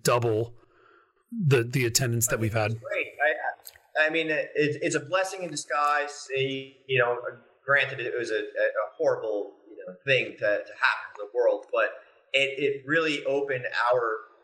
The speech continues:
Speaker 2: eyes to the possibilities and, like, how we can,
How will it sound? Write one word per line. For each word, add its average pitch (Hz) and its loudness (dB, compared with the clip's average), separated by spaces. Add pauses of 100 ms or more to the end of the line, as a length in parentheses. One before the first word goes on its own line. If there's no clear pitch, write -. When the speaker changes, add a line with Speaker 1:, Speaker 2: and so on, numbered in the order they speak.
(360)
Speaker 2:
eyes 117 -2
to 127 2
the 113 -4
possibilities 127 0 (280)
and, 110 -8
like, 110 0 (140)
how 131 2
we 131 -2
can, 120 -6